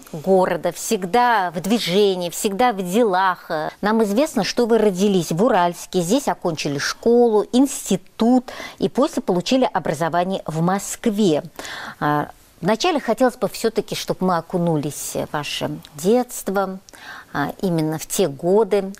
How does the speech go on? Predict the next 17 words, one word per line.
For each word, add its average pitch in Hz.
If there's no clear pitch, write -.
когда 151
вы 160
были 165
совсем 175
ребёнком. 196
Расскажите 240
нам, 147
пожалуйста, 151
о 151
своей 220
семье. 151
Кем 285
вы 247
мечтали 196
стать 185
в 165
детстве, 180